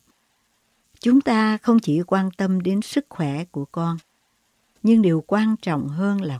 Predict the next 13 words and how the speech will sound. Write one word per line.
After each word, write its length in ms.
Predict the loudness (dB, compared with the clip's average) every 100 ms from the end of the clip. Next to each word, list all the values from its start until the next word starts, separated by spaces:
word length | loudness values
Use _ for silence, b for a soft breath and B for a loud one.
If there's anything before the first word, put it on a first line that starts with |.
| -6
quan 260 | -4 -4
tâm 320 | -2 -2 0 -2 -8 _ _ _
đến 240 | 0 2 2
sự 340 | 0 -6 -6
phát 300 | -6 -6 -6 _ -6
triển 440 | -4 -2 -2 -2
về 180 | -2 -2
mặt 240 | -4 -6 _ _
tâm 240 | 0 2
tính 360 | 2 0 0 0 b b b -8
và 200 | -6 -4
đạo 280 | -6 -6 -6
đức 200 | -8